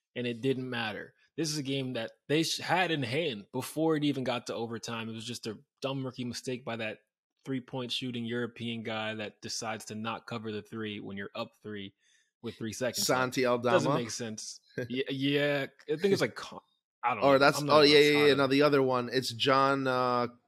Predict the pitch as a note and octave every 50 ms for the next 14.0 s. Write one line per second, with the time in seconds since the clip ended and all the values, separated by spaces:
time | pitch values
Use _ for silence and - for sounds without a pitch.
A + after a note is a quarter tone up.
0 | _ _ _ _ - - B2+ B2 B2 A#2+ A2+ A#2+ - C3 B2 B2 A#2+ A#2 A#2 A2+
1 | - - - A#2 A2 A2 F#2+ - G2+ G2 G2 F#2+ G2+ A2+ A2+ A2+ A2+ A2+ A2+ A2+
2 | A2+ A2 G#2+ G#2+ G#2+ G#2+ G#2+ G#2+ G#2+ G#2+ G#2+ G#2+ G2+ - - C3+ C3+ B2+ A2+ -
3 | G#2 F#2+ F#2 E2+ - _ _ _ _ _ _ _ _ _ _ _ _ _ _ _
4 | - B2+ B2 A2 F#2+ - - - - - _ _ _ _ _ _ _ _ _ _
5 | _ _ _ - F2+ F2 - - A#2 A#2 A#2 A2+ A2+ A2 G#2 - - D#3 B2+ -
6 | C#3+ C#3 C3 C3 C3+ C3+ C#3 B2 A#2 C3 D#3+ D#3 D#3 E3+ F3 E3 D3+ - E3 D#3+
7 | D#3+ D3+ C3+ C#3 B2+ A2+ A2+ G#2+ B2+ C3 C#3 C#3 C3 - B2+ - C3+ C3+ B2 -
8 | C3+ C3 C3 B2 A#2 A#2 A2+ - - - - _ _ _ _ _ _ _ _ _
9 | _ _ _ _ _ _ _ _ _ - - - - - - - - _ _ _
10 | _ _ _ - D#3 F#3 G#3 G3+ E3+ F#3 F3 E3+ - F3 D#3+ C3 D3 D#3 D#3 D3
11 | D3 C#3 B2+ C#3+ C3+ B2 B2+ B2+ B2 B2 A#2+ A#2+ A2+ - A#2+ A#2 - A2+ A2+ A#2+
12 | B2+ A#2 B2+ B2 - B2+ A#2 G#2+ - A#2+ A#2 A#2 A2+ A2 A2+ A2+ A2 G2 A2 A#2+
13 | A#2 A2+ A#2+ G#2+ A2 G#2+ G#2+ G#2+ A2 G#2+ G#2+ G#2 - - A2+ A2 G#2 A2+ A2 G#2